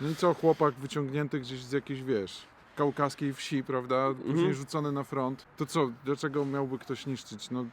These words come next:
Speaker 1: to, to dramat, tragedia.
Speaker 2: Dokładnie. Wieczna chwała bo-, e, żołnierzom niezwyciężonej Armii Radzieckiej poległym w walkach o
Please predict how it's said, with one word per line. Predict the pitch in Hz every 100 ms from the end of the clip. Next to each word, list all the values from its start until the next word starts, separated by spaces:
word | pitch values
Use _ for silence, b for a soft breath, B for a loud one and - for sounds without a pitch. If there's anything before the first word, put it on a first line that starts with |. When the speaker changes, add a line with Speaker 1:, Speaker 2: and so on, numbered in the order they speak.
| -
Speaker 1:
to, | 127 123
to | 135 131 131
dramat, | 196 185 101 - -
tragedia. | 123 131 170 113 95 - -
Speaker 2:
Dokładnie. | 127 113 117 104 104 98 - - -
Wieczna | 120 156 170 - 151 147 -
chwała | - - 123 139 151 151 151 151 147 143 - 131
bo-, | 135 135 - 127 127
e, |
żołnierzom | 120 135 131 147 156 135 131 127 123 b b - 135
niezwyciężonej | 131 120 120 123 120 - - - - 131 123 120 123 143 151 139 -
Armii | 131 131 131 123
Radzieckiej | 120 135 147 - 139 131 - -
poległym | 120 123 131 123 123 117
w |
walkach | 113 123 123 120 -
o | 113 117